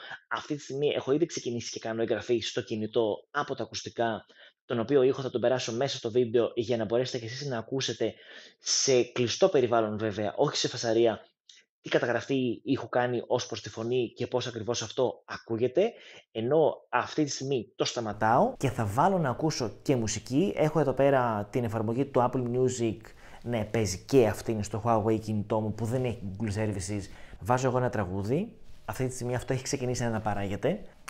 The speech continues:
Πάμε λίγο τώρα να δοκιμάσουμε τις χειρονομίες, γιατί τις είχα καταλάβει λίγο λάθος. Κάνοντας πάνω κάτω,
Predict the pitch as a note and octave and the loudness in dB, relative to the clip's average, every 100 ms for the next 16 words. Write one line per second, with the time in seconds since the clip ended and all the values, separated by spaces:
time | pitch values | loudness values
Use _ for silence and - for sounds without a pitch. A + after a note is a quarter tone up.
0 | - C#3 C#3 C3 C#3 C3+ C3+ D3 D3+ - | -6 -2 0 0 0 2 2 2 0 -4
1 | - - - - - - A2+ A2 A2+ B2+ | -16 -20 -20 -20 -18 -6 -2 0 0 -2
2 | B2+ D#3 C#3+ - B2 G#2+ G2+ G2 G2+ A#2+ | -2 -4 -4 -4 -2 0 0 -2 -2 -2
3 | C3+ - A#2 A2+ G#2 B2+ C3 - C3+ B2 | -4 -6 -2 -2 -2 -2 -2 -4 -4 -2
4 | C3 A#2+ A#2+ B2+ A#2 G#2+ G2+ F2+ F2 - | 0 2 2 2 2 2 2 -2 -8 -12
5 | - - - - A#2 C3+ A#2 - C3+ C#3 | -16 -18 -10 -4 -2 -2 -2 0 0 0
6 | A#2+ G#2+ G2+ - A#2+ | 0 0 -2 -2 -4